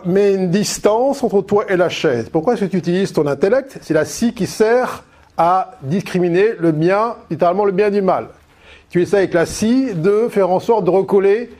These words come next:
les morceaux. Et plus tu scies, moins ça colle. Lorsque tu poses ta scie,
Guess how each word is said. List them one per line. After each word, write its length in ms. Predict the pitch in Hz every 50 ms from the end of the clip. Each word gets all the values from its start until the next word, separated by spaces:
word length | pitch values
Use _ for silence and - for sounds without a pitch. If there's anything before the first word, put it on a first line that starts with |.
| - - -
les 80 | 160 160
morceaux. 460 | 165 170 - - - - - - - _ _ _ _ _ _ _ _ _ _ - - _ _ - -
Et 60 | 143
plus 240 | 135 - - 202 190
tu 140 | - 180 156
scies, 440 | - - - 202 214 240 240 233 - - - _ _ - - - - - - -
moins 160 | 139 151 156
ça 160 | 151 135 120
colle. 180 | - - - - - _ _ _ _ _ _ _ _ _ _ _ _ _ _ _ - - - - _ _ _ -
Lorsque 180 | 208 202 233
tu 120 | 208 240 -
poses 260 | 247 247 - - -
ta 120 | - 113
scie, 260 | - - - - -